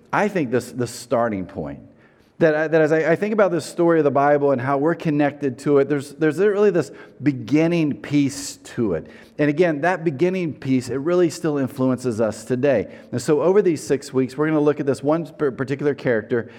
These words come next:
uh, whose name is Abraham. Now, we get introduced to Abraham back in Genesis chapter eleven. Genesis eleven, starting with verse twenty-seven. We're gonna spend all of our time in this one little section. I'm gonna skip a couple of verses here in, um, a-, at the end of chapter eleven, but, but here's what it says.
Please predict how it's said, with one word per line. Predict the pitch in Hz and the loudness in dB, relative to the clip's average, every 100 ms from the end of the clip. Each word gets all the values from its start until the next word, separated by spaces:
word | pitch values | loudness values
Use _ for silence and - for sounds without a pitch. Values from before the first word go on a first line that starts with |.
| - - | -16 -4
uh, | 120 117 | -4 -2
whose | 107 135 123 | -4 -4 0
name | 139 139 135 | 2 0 0
is | 117 107 | -2 -2
Abraham. | - 107 95 87 87 71 - - - - - _ | -2 -2 -2 -6 -8 -12 -16 -20 -20 -20 -20 _
Now, | 127 | 0
we | 147 | 4
get | 196 196 | 4 4
introduced | 185 156 170 - - | 2 4 4 2 -2
to | 151 143 | 0 4
Abraham | 147 139 135 135 131 | 4 2 0 0 2
back | 135 135 | 2 2
in | 135 | -2
Genesis | 113 135 131 120 110 | 0 0 0 -4 -4
chapter | - 135 127 127 113 | -2 -2 0 -2 -2
eleven. | 110 104 110 101 82 80 - - _ _ _ _ - | 0 0 0 0 -4 -10 -16 -20 _ _ _ _ -10
Genesis | 95 147 147 160 | 0 0 2 0
eleven, | 135 135 127 120 | 2 2 2 -2
starting | - 147 147 | 2 2 2
with | 123 | 2
verse | 135 123 - - - - | 2 0 -8 -20 -20 -14
twenty-seven. | - 139 131 135 123 | -2 0 0 2 2
We're | 147 | 0
gonna | 160 | -4
spend | - 139 | 0 2
all | 135 | 4
of | 131 | 4
our | 123 120 | 2 0
time | 131 127 120 | 0 0 -2
in | 113 | -4
this | 113 | -2
one | 127 123 | 0 2
little | 120 110 | 2 0
section. | - 123 120 - 117 - - - | 2 0 0 -2 -4 -4 -14 -2
I'm | |
gonna | 156 156 | 0 2
skip | - 160 | 2 -2
a | 135 | 0
couple | 151 135 | -2 0
of | 123 | 2
verses | 131 135 117 | 2 0 -2
here | 131 120 117 | 2 4 4
in, | 117 120 110 107 | 2 -2 0 0
um, | 104 98 92 - | 0 0 -4 -8
a-, | 113 92 107 113 | -8 -6 -4 -4
at | 131 | 0
the | |
end | 123 | 0
of | 117 | 0
chapter | 120 113 113 104 | 0 0 2 0
eleven, | 104 104 101 | 2 2 0
but, | 107 - | -4 -2
but | 127 | -2
here's | 143 156 | 0 0
what | 131 | 0
it | 117 | -2
says. | - 98 90 | -2 -2 -4